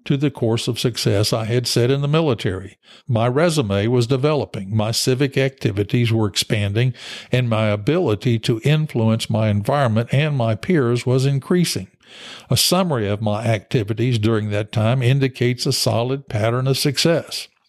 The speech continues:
I continued my military service as a major in the Texas Army National Guard, with an assignment at Headquarters State Area Command in Austin, Texas.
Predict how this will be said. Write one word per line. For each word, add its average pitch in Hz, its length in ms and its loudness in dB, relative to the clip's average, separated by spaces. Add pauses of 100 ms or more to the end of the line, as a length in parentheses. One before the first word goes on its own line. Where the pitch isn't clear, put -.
(460)
I 127 140 0
continued 123 760 0
my 98 160 0
military 113 640 0
service 113 480 0
as 117 240 2
a 107 60 0
major 113 420 0
in 127 80 0
the 120 100 2
Texas 117 440 0
Army 117 240 2
National 117 400 2
Guard, 135 420 0 (320)
with 123 200 0
an 110 100 -4
assignment 113 560 -2
at 101 80 -4
Headquarters 120 640 0
State 127 300 0
Area 117 340 2
Command 107 420 0
in 107 140 0
Austin, 101 400 0
Texas. 131 580 -2